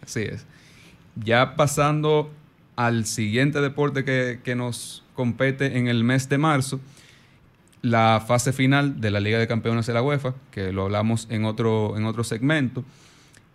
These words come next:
arriba al octa-, a lo-, a los octavos de final, la ronda de dieciséis, eh, equipos,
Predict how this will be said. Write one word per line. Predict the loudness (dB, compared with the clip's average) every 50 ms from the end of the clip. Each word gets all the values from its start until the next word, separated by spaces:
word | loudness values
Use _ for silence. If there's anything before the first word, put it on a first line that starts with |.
| _ _
arriba | 0 0 0 0 0 0 0 0 2 2 2 2 2 2 -2 -4
al | -2 0 2 2 2 2 2 2 2 2 2 0 0 -2 -4 -6
octa-, | -4 -4 -4 -4 -6 -14 -8 _ 2 4 4 4 2 0
a | 0 0 2 2
lo-, | 2 0 0 0
a |
los | 0 0 0
octavos | -2 -2 0 2 2 2 2 2 0
de | -2 -2
final, | 0 0 0 2 0 0 -2 -4
la | -4 -4 -4 -2
ronda | -2 -2 -2 0 2 2 2
de | 2 2
dieciséis, | 0 -2 -2 -2 -4 -2 -2 -2 -2 -2 -4 -8 -12 -18 -20 -20 -20 -20 -20 -20 -20 -12 -6
eh, | -2 0 2 2 2 2 2
equipos, | 0 0 2 2 2 2 0 -2 -4 -4 -6